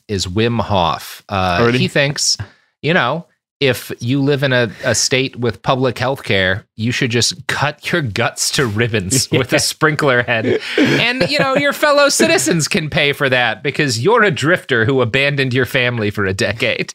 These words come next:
Speaker 2: <laughs> That's what socialism does to a, to, to
Speaker 1: Mm-hmm.
Speaker 2: a motherfucker. It, uh,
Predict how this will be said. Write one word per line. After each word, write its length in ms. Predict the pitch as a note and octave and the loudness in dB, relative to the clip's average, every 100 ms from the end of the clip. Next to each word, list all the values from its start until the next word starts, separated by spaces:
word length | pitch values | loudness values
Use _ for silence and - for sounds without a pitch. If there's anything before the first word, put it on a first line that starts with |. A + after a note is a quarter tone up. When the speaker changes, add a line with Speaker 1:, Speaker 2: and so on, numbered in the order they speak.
| - | -6
Speaker 2:
<laughs> 920 | B2+ - A#2 - C#3 B2+ - B3 A#3+ E3 | -6 -4 -6 -4 -4 -6 -6 -6 -4 -2
That's 220 | C3+ - | -2 2
what 120 | D#3+ | 2
socialism 540 | - C#3+ C3 D#3 D3 | 2 0 0 2 2
does 260 | C3 C#3+ D3 | 2 2 0
to 140 | - A#2+ | -2 0
a, 120 | A2 | 0
to, 220 | G2 C3+ C#3 | 0 0 0
to 320 | - - - | -4 -2 2
Speaker 1:
Mm-hmm. 320 | A2+ C3 C3 | 2 2 -2
Speaker 2:
a 200 | B2+ - | -6 -2
motherfucker. 680 | A#2 G#2+ G#2+ A#2 G#2 G#2+ G2 | 0 0 0 0 2 0 0
It, 240 | C3 G#2+ | 0 2
uh, 260 | G#2+ A2 | 2 2